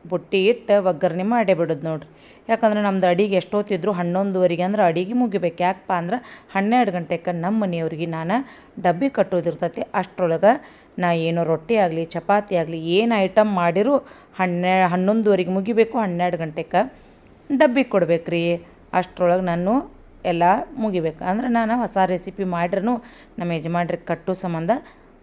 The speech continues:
ಅಷ್ಟೊತ್ತಿಗೆನ ಮಾಡಿ ಮುಗಿಸ್ತೇನೆ. ಯಾಕಂದ್ರೆ ಅವ್ರಿಗೂ ಕಟ್ಟಬೇಕಲ್ಲ,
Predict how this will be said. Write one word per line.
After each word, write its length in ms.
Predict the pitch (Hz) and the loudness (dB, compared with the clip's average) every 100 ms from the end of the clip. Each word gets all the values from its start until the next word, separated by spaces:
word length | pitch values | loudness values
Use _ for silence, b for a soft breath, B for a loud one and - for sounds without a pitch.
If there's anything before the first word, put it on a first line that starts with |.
| - | -6
ಅಷ್ಟೊತ್ತಿಗೆನ 640 | - - 175 165 170 185 247 - _ - | -4 -2 -4 -2 -2 0 -2 -6 _ -4
ಮಾಡಿ 240 | 226 214 | 0 0
ಮುಗಿಸ್ತೇನೆ. 440 | 175 160 156 170 165 | 0 -4 -6 -4 -2
ಯಾಕಂದ್ರೆ 280 | 175 208 240 | 0 -2 2
ಅವ್ರಿಗೂ 380 | 185 185 214 | 4 4 2
ಕಟ್ಟಬೇಕಲ್ಲ, 540 | 240 185 - 170 - | -2 -4 -2 -8 -4